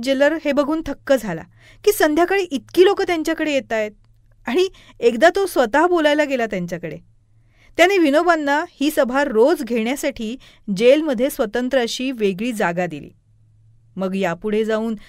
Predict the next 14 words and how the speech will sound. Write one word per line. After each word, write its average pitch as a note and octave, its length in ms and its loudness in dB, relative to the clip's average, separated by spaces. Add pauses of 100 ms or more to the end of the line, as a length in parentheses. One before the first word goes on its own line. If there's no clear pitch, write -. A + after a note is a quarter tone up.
(180)
वाचनासाठी C#4 760 2
काही D4+ 180 -2
पुस्तकंही D#4 520 -2
मागवून F#3+ 360 -2
घेतली. F3 340 -10 (880)
पुढे D#4 280 6
तर F#4+ 160 0 (360)
जेलमध्ये C4+ 720 2 (580)
गीतेच्या C4+ 520 -2
प्रवचनांचे A3+ 1000 -4 (120)
कैद्यांसाठी A3+ 800 0
वर्गही A#3 500 4
सुरू A3+ 240 -6
झाले. F3 280 -10